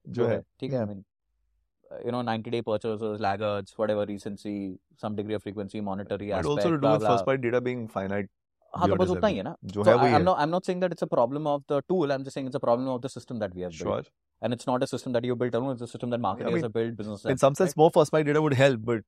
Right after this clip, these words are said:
Speaker 2: how do you get it?
Speaker 1: Right. Now, at this moment, when I'm putting people through this funnel and I have segmented that funnel and people are not responding to that funnel or people are responding to the funnel, there is no quality indicator.
Speaker 2: Hmm.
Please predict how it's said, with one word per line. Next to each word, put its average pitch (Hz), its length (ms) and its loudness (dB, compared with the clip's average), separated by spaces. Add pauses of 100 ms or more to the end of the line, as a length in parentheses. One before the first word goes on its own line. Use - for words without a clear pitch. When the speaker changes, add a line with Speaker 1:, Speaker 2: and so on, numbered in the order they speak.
(420)
Speaker 2:
how 113 120 -8
do 113 80 -4
you 104 60 -4
get 98 140 -2
it? - 140 -14
Speaker 1:
Right. 120 180 -4 (760)
Now, 147 200 -4
at 143 180 -6
this 175 220 -4
moment, 135 320 -2
when 127 120 -4
I'm 131 140 -6
putting 139 320 -8
people 127 300 -8
through 120 260 -8
this 120 160 -12
funnel 104 400 -4
and 110 240 -8
I 104 120 -4
have 110 140 -2 (120)
segmented 123 460 -6
that 117 140 -2
funnel 104 340 -6
and 113 140 -8
people 113 280 -8
are 113 80 -4
not 110 300 -2
responding 104 500 -8
to 107 60 -10
that 104 160 -4
funnel 107 260 -6
or 113 40 -4
people 110 280 -8
are 107 120 4
responding 101 440 -8
to 101 80 -10
the 95 100 -6
funnel, 92 320 -12 (540)
there 131 120 -2
is 175 120 -4
no 247 160 -8
quality 131 580 -2
indicator. 90 400 -10 (240)
Speaker 2:
Hmm. 98 320 -6